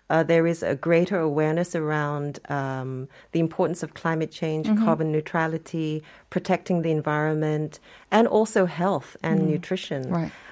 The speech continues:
Speaker 1: Um, and so I do believe that the campaign has been received well.
Speaker 2: Mm-hmm.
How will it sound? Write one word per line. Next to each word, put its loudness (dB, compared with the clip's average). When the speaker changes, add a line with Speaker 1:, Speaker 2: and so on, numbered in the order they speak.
Speaker 1:
Um, 4
and 6
so 6
I 4
do 0
believe 0
that 4
the -2
campaign 2
has -2
been -4
received -4
well. -2
Speaker 2:
Mm-hmm. 0